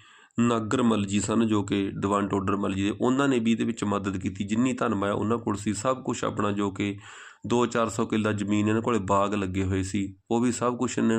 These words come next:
ਵੇਚ ਵੱਟ ਕੇ ਇੱਕਦਮ ਸਸਤਾ ਮਹਿੰਗਾ ਕਰਕੇ ਕੁਛ ਨਹੀਂ ਦੇਖਿਆ। ਸੋ ਇਹਨਾਂ ਨੇ ਉਨੀਆਂ ਮੋਹਰਾਂ ਦਾ ਪ੍ਰਬੰਧ ਕੀਤਾ। ਪ੍ਰਬੰਧ ਕਰਕੇ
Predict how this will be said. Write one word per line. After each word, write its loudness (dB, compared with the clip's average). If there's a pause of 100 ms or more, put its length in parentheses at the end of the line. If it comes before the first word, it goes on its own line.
ਵੇਚ 0
ਵੱਟ -4
ਕੇ -4
ਇੱਕਦਮ -2
ਸਸਤਾ -2
ਮਹਿੰਗਾ 0
ਕਰਕੇ -4
ਕੁਛ -6
ਨਹੀਂ 0
ਦੇਖਿਆ। -2 (440)
ਸੋ 0
ਇਹਨਾਂ 2
ਨੇ 4
ਉਨੀਆਂ 4
ਮੋਹਰਾਂ 2
ਦਾ 0
ਪ੍ਰਬੰਧ 0
ਕੀਤਾ। -2 (120)
ਪ੍ਰਬੰਧ 2
ਕਰਕੇ -2